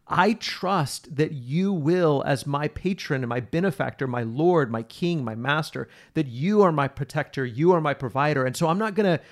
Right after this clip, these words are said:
try to give my allegiance to multiple lords or masters. I'm not gonna try to give my allegiance to multiple kings." This is why to, to say Jesus is Lord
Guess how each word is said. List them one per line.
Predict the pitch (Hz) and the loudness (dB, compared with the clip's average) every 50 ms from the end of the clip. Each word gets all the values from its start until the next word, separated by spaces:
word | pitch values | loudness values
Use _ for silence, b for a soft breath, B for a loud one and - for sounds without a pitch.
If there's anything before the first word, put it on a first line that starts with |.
| B B B | B B B
try | - - 185 | 0 2 4
to | 165 160 131 b b b b b b 151 131 - | 4 4 2 b b b b b b -12 -12 2
give | - 190 196 202 185 151 135 | 8 10 10 10 8 4 0
my | 151 156 147 | 0 0 2
allegiance | 147 143 139 135 135 156 180 165 - 170 151 - - - - | 2 0 0 0 0 -2 -2 0 0 0 0 -2 -6 -10 -4
to | - 160 | -2 0
multiple | 143 135 135 139 147 160 185 202 - - 170 - 151 147 131 120 | 0 0 0 2 2 2 2 2 0 0 -2 0 -2 -4 -2 0
lords | 131 135 131 123 123 120 - - | 0 0 0 0 -2 -4 -6 -6
or | 143 131 | -6 -6
masters. | 127 123 120 120 117 - - 127 120 117 | -4 -4 -4 -6 -6 -8 -8 -8 -4 -2
I'm | 151 151 | -2 -2
not | 160 160 | 0 -2
gonna | 180 180 170 | -2 -2 -4
try | - - 185 | -2 -2 -2
to | 160 135 | -2 0
give | 107 165 170 160 139 | 2 2 2 2 2
my | 160 156 147 | -2 -2 -2
allegiance | 139 131 135 147 170 175 - 180 156 - - - - | -2 -2 -2 -2 -2 -2 -2 -2 -4 -4 -6 -12 -4
to | - 156 147 | -2 -2 -2
multiple | 123 123 123 135 139 160 196 196 - 226 - - 180 151 - - | -2 -4 -4 -2 0 0 0 2 0 0 0 0 -2 -4 -4 -6
kings." | - - - 196 202 175 135 120 127 156 - - - b b b b b b b b b b | -10 -4 0 0 2 2 0 -2 -6 -8 -10 -12 -14 b b b b b b b b b b
This | 127 120 156 156 - | -2 0 0 2 2
is | 226 175 135 | 0 0 2
why | 143 143 147 139 139 135 131 131 127 123 b b b b b b b b _ _ 185 170 - - | 2 2 2 4 2 2 2 2 0 -2 b b b b b b b b _ _ -20 -18 -14 -4
to, | - 165 160 | -2 -2 -2
to | 156 - - - 151 | -2 -4 -2 -2 -2
say | - - - - - 165 160 175 190 190 180 156 147 151 - _ _ - 143 | -2 -2 -4 -4 -2 0 0 2 2 2 2 2 0 -2 -4 _ _ -16 -14
Jesus | 123 101 113 131 147 170 175 - 196 180 160 - - | -10 -8 -6 -2 -2 -2 0 0 0 0 0 -2 -2
is | - 147 139 110 98 117 | -4 -4 -4 -4 -4 -4
Lord | 113 117 120 127 147 175 214 226 240 | -4 -2 0 0 0 0 -2 -4 -6